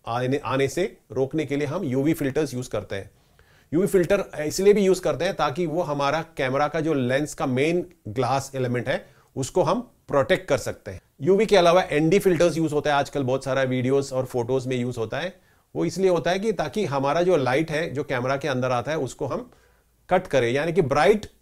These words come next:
सनलाइट जहाँ पे होता है और ब्राइट लाइट जहाँ पे कुछ जगह पे जहाँ पे होता है वहाँ पे भी हम शूट कर सकते हैं एनडी फिल्टर लगा के, ताकि, और हमारा जो इमेज है वो बर्न ना हो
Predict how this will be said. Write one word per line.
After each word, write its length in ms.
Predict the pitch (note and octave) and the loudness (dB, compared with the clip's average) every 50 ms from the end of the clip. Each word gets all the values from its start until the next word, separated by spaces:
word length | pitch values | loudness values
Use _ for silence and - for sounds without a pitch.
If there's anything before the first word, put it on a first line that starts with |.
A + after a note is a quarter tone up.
| _ _ _ _ _ _ | _ _ _ _ _ _
सनलाइट 720 | - - - - - D#3+ C#3 C3+ C3 C3+ C3 B2+ B2+ - _ _ _ - | -20 -18 -12 -6 -4 -2 0 0 0 0 0 -2 -4 -8 _ _ _ -16
जहाँ 220 | - - A2+ A2+ | -8 -8 -6 -6
पे 100 | A2+ - | -4 -4
होता 220 | A#2 G#2+ G#2 - B2+ | -4 -4 -2 -4 -2
है 80 | C3+ | -2
और 80 | D3+ D3 | -2 -2
ब्राइट 320 | A#2+ A#2 B2+ D#3 F3 E3+ | -2 0 0 0 0 0
लाइट 180 | E3 D#3 D#3 C3+ | 0 -2 -2 0
जहाँ 220 | B2 C3+ A#2+ B2 | -2 -2 -4 -2
पे 100 | B2+ C3+ | -4 -4
कुछ 220 | B2+ - C3 - - | -4 -4 -6 -6 -6
जगह 260 | C3 A#2 A#2+ A2+ B2 | -6 -6 -4 -4 -4
पे 120 | A#2 B2 B2 | -4 -4 -4
जहाँ 180 | A#2 G#2+ G#2 G#2+ | -4 -4 -6 -6
पे 100 | A2+ A#2 | -6 -6
होता 320 | - G#2+ G#2+ G#2+ - B2+ | -4 -4 -6 -4 -2 -2
है 80 | D#3+ F#3 | -2 -2
वहाँ 200 | D3+ A#2 A#2 B2+ B2 | -2 -4 -4 -4 -2
पे 120 | D3 D3 | -2 -2
भी 120 | C#3 D3 | 0 0
हम 220 | C#3+ D#3+ G#3 B3+ - - _ _ _ _ _ _ _ _ _ | 0 0 -2 -4 -8 -14 _ _ _ _ _ _ _ _ _
शूट 220 | - - F3+ F#3 F#3 | 0 2 2 2 4
कर 140 | - E3 - | 2 2 2
सकते 260 | - D3+ B2+ - - | 2 0 -4 -2 -2
हैं 180 | C#3 F#3+ G3+ - | -2 -2 -4 -4
एनडी 260 | - C3+ C#3 C#3 E3 D3+ | -4 -2 0 2 2 2
फिल्टर 260 | - D#3 C#3+ C3 - | 2 0 -2 0 0
लगा 240 | C3 A#2+ A2+ A2 G#2+ | 0 0 0 -2 -2
के, 120 | - D3 F#3 - - _ _ _ _ _ _ _ _ _ _ _ - | -4 -8 -10 -10 -12 _ _ _ _ _ _ _ _ _ _ _ -6
ताकि, 260 | C#3 B2+ - G3 E3+ C3+ - _ _ - | -6 -4 -2 -2 -4 -4 -6 _ _ -4
और 220 | C#3+ D3 D3+ - - | -2 -2 -2 -4 -6
हमारा 300 | A#2+ B2+ C#3+ C#3+ D#3+ F#3 | -4 0 0 2 4 4
जो 140 | F3+ G3 G3+ | 4 4 4
इमेज 400 | G3+ D3+ C#3+ D3 D#3+ F#3 F3+ B2 | 4 4 0 2 4 2 2 2
है 100 | D#3+ F3 | 0 -2
वो 180 | E3+ E3 G3 - - - _ _ - | -2 -2 -2 -4 -8 -12 _ _ -10
बर्न 340 | B2 G#2+ C#3+ E3 F3 F#3 F3 | -4 0 2 4 4 4 4
ना 120 | D3+ C#3+ C3 | 4 2 2
हो 240 | A2 G2 - - | 0 -2 -6 -10